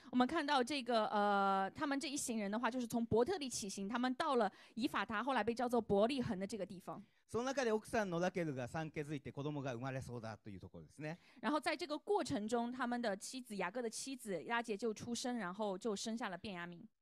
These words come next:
Speaker 2: 本当に難産で苦しみの中、この赤ちゃんが生まれたんです。
Speaker 1: 他的这个生产是一个难产，真的是在很痛苦的状态下把孩子生下来。
Speaker 2: そしてお母さんのラケルはですね、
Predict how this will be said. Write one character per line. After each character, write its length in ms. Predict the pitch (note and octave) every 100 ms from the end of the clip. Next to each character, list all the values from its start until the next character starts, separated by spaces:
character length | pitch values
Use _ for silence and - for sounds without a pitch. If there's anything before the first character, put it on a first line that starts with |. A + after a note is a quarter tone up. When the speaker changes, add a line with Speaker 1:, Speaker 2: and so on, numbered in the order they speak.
| _
Speaker 2:
本 100 | -
当 80 | A3
に 60 | F3+
難 360 | G3 C4 C#4+
産 240 | G3+ F#3+ D3+
で 100 | A#2
苦 260 | - G#3
し 180 | B3 C#4
み 120 | B3+
の 140 | B3 B3
中、 580 | A#3+ - G3 F3 A2 A2+
こ 100 | D3+
の 100 | C3+
赤 180 | D3+ D#3
ち 80 | B2
ゃ 40 |
ん 20 |
が 60 | G2
生 80 | G2+
ま 140 | A2
れ 80 | G#2+
た 120 | A2
ん 80 | E2+
で 80 | -
す。 40 | - _ _
Speaker 1:
他 120 | - E4
的 80 |
这 100 | C4+
个 100 | D4
生 280 | C4 - D4+
产 280 | E4 A3 G3
是 200 | G#3+ C4
一 60 | A3+
个 100 | A3+
难 360 | G#3 F#3+ G#3+
产， 220 | C4+ G3+
真 100 | G3
的 60 | A#3+
是 120 | A3+
在 160 | A3+ A3+
很 220 | A3+ F#3+
痛 180 | - G#4
苦 80 | C4+
的 100 | G3
状 160 | B3+
态 120 | G#3+ F#3
下 120 | G3
把 100 | E3
孩 160 | -
子 100 | E3 F3
生 140 | F3
下 120 | F3+
来。 80 | -
Speaker 2:
そ 80 | A#3+
し 80 | A#3
て 100 | A3
お 120 | A3
母 180 | C4+ C#4+
さ 160 | C4
ん 40 | A#3
の 100 | E3
ラ 160 | F3
ケ 160 | A3+ A3+
ル 120 | E3+
は 120 | C3+
で 100 | A2+
す 140 | A2 -
ね、 260 | E3+ C#3